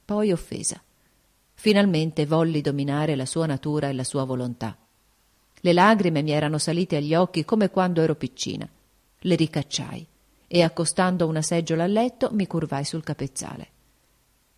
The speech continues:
"Avete mandato a cercarmi", dissi. "Sono venuta ed è mia intenzione di rimanervi finché non starete meglio."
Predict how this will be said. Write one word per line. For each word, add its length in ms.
"Avete 360
mandato 380
a 40
cercarmi", 720
dissi. 480
"Sono 320
venuta 440
ed 160
è 80
mia 180
intenzione 720
di 80
rimanervi 640
finché 340
non 140
starete 400
meglio." 420